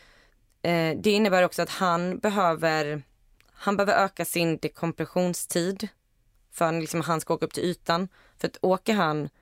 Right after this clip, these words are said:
för fort upp mot ytan sen, i och med att han har varit under ett sånt djupt tryck, eh, så kan man drabbas då av dykarsjukan. Och det kan liksom sätta sig i hela, alltså, det, det kan man ju dö av.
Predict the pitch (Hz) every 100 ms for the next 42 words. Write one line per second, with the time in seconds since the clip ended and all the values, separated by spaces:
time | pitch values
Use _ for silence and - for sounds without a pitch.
0 | _ _ _ _ _ - - 170 - 220
1 | 233 _ - - _ _ _ _ _ -
2 | 180 - 170 175 170 170 185 175 151 -
3 | 170 165 - 170 160 - 156 - - -
4 | 190 160 160 - - 170 160 156 - -
5 | - - 185 - _ - - _ _ _
6 | _ _ _ _ _ _ - 165 160 156
7 | 170 180 170 175 165 156 - 151 139 170
8 | 170 160 147 151 - 165 175 - - -
9 | - - - 175 175 - 175 170 160 160
10 | - 151 151 147 - 151 160 156 - 165
11 | - 165 147 147 143 151